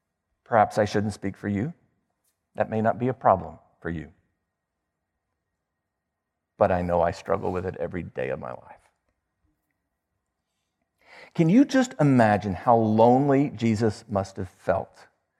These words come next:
at this moment that we read about in Mark chapter ten? He has only a matter of days left on this earth,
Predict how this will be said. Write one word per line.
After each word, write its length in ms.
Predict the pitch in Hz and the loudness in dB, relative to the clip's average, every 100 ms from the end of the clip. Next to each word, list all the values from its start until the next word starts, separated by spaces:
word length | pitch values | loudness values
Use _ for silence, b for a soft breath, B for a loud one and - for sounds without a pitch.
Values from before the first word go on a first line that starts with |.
| _ _ _ - | _ _ _ -2
at 180 | 101 - | 0 2
this 180 | 139 135 | 0 2
moment 320 | 117 107 95 | 2 2 0
that 60 | 87 | -4
we 120 | 90 | -6
read 180 | 92 85 | -4 -4
about 240 | 82 80 | -4 -4
in 300 | - 85 85 _ | -6 -16 -16 _
Mark 220 | 90 82 - | -10 -10 -10
chapter 240 | - 90 | -14 -14
ten? 280 | - 82 - _ _ _ _ _ _ b b | -16 -16 -16 _ _ _ _ _ _ b b
He 100 | 151 | 4
has 120 | 143 | 6
only 240 | 185 175 131 | 6 6 6
a 60 | |
matter 360 | 123 185 226 127 | 4 4 6 6
of 220 | 107 110 | 4 2
days 460 | 294 233 92 95 - | 4 4 2 -6 -4
left 440 | 127 139 110 - - | 2 4 2 -6 0
on 220 | 123 113 | 2 4
this 240 | 107 101 - | 2 0 0
earth, 300 | 95 80 | -2 -2